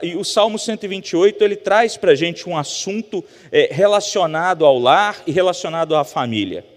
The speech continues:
Ah, Ju-, o reformador João Calvino, ele dizia, inclusive, é, que o Salmo cento e vinte e oito, ele funciona como um apêndice do Salmo cento e vinte e sete, e ele traz assuntos que incrementam aquilo que foram trabalha-, aquilo que foi trabalhado no Salmo cento e vinte e oito.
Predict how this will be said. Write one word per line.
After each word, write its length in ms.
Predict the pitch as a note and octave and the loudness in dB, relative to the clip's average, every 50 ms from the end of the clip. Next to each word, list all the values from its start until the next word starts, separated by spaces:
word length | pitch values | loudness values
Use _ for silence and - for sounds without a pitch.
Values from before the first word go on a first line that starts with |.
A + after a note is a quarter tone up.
| _ _ _ - - _ | _ _ _ -20 -14 _
Ah, 180 | - C#3 - - | -2 -2 -2 -2
Ju-, 180 | D#3+ B2 C#3+ - | -6 -12 -10 -6
o 100 | - E3+ | -6 -2
reformador 540 | E3 G#3+ G#3+ A#3 A3 G#3+ G#3+ F#3+ G3+ G#3+ F#3 | -2 -2 -2 -2 -2 -2 0 0 2 0 0
João 260 | E3+ F#3+ G#3+ A3+ G#3+ | 0 -4 -4 -4 -6
Calvino, 800 | G#3+ - G3+ E3+ D#3 D3 C3 A#2+ C3+ F#3+ G3+ F3+ C#3+ B2+ A#2+ G#2+ - _ - - D#3 | -4 -2 0 2 2 2 -2 -4 -8 -8 -8 -8 -6 -6 -8 -8 -10 _ -20 -16 4
ele 200 | D#3 F#3+ G#3+ G#3+ | 4 4 4 4
dizia, 440 | E3 E3+ G3 D#3+ C#3+ E3+ G#3 G#3+ G3 | -4 -8 -10 -10 -10 -4 0 0 0
inclusive, 880 | G3 G3+ G3 F3+ - G3+ E3+ D3+ B2 A2+ B2 E3+ G#3 F#3+ C3+ A#2 A2+ - - - - - | 0 -2 -8 -10 -2 0 2 2 0 0 -8 -10 -10 -10 -10 -10 -10 -12 -14 -20 -10 -6
é, 200 | - B2+ A#2 - | -4 -4 -4 -4
que 440 | - - - F#3 F#3+ F#3+ F#3 F#3 - | -8 -8 -12 -10 -8 -8 -8 -8 -8
o 140 | - G3 F3+ | -8 -8 -8
Salmo 540 | - - - - G#3+ A3+ B3+ A#3+ A3 F#3+ F3 | -6 -8 -4 -2 -2 0 0 0 -2 -4 -8
cento 420 | - - - G#3 G3 G#3+ G#3 - | -10 -6 -6 -6 -6 -6 -6 -8
e 40 | E3+ | -8
vinte 280 | D3+ E3+ F3 E3 - - | -8 -8 -10 -10 -10 -6
e 60 | - | 0
oito, 360 | D#3 G3 G3+ F#3 G3+ - D3+ | 4 4 4 4 4 0 0
ele 200 | E3 F#3 G3 G3+ | 0 0 0 -2
funciona 580 | - - G#3 G3 - - - G3 G3+ G#3 G3+ F#3 | -6 -10 -12 -12 -10 -4 -2 -2 0 0 -4 -6
como 300 | - - G#3 G3 F#3+ G3+ | -6 -6 -6 -6 -6 -8
um 160 | G3 F#3+ F#3+ | -10 -8 -10
apêndice 920 | F#3+ - _ _ _ G#3+ A3 A3 G#3+ G3 E3+ C3+ - - - - B2 A2 - _ _ _ C3 | -10 -10 _ _ _ 4 4 4 2 -4 -8 -10 -12 -12 -8 -8 -8 -8 -10 _ _ _ -8
do 140 | C#3 D#3 D#3+ | -4 -4 -4
Salmo 380 | - - F#3 F3 E3+ D#3+ D3+ - | -4 -4 -4 -4 -4 -4 -8 -12
cento 220 | - E3 D3+ - | -12 -14 -14 -12
e 40 | C#3 | -12
vinte 160 | D3+ D3 C#3+ | -14 -14 -14
e 40 | - | -8
sete, 360 | - D#3 D3+ D3+ - - - - _ _ C#3+ | -4 -4 -4 -2 -4 -12 -16 -16 _ _ _
e 80 | F#3 G#3 | 2 2
ele 180 | A3 G#3+ G#3 G3+ | 2 4 2 -2
traz 680 | G#3 - - G3 G3+ G#3+ A3 A3 G#3+ G3+ E3+ - - - | -6 -4 -2 -2 0 0 0 0 -2 -2 -6 -10 -8 -8
assuntos 600 | G3 F3+ - - - - A#3 A#3+ A#3 - A3 - | -8 -8 -8 -10 -10 -10 -10 -12 -12 -12 -14 -14
que 120 | - - A3 | -14 -12 -12
incrementam 800 | A3 A3 A3 - A#3 A3+ G#3+ F3+ F#3+ A3 C4+ D4 C4+ B3+ A3 | -12 -12 -4 2 2 2 2 2 -2 -4 -4 -2 -2 -4 -4
aquilo 280 | F#3+ F3+ - G#3+ G3+ F#3+ | -4 -6 -8 -10 -12 -12
que 100 | - - | -14 -12
foram 260 | - - G3 F#3+ F#3+ | -4 -2 -2 -2 -2
trabalha-, 440 | F#3+ G#3 F#3+ F#3 G3 G3+ F#3 E3 - | -4 -6 -4 -2 0 0 0 0 0
aquilo 260 | E3+ E3+ - G#3+ G#3+ | -2 -4 -6 -10 -12
que 60 | - | 0
foi 120 | - A3 G#3 | 0 0 2
trabalhado 560 | A3 A3 G3+ A3+ A3 G#3+ G#3+ A#3+ C4+ G#3 G3 | 2 0 0 0 0 2 0 0 0 -4 -6
no 80 | E3 D#3 | -10 -10
Salmo 280 | - - E3 D3 D3+ | -4 -2 -2 -2 -2
cento 240 | - - E3 D3+ D3 | -6 -10 -12 -12 -10
e 20 | |
vinte 220 | C#3 C#3 C3 B2+ - | -12 -12 -12 -10 -10
e 60 | B2 | -10
oito. 300 | G#2+ G2 - - _ | -10 -10 -10 -14 _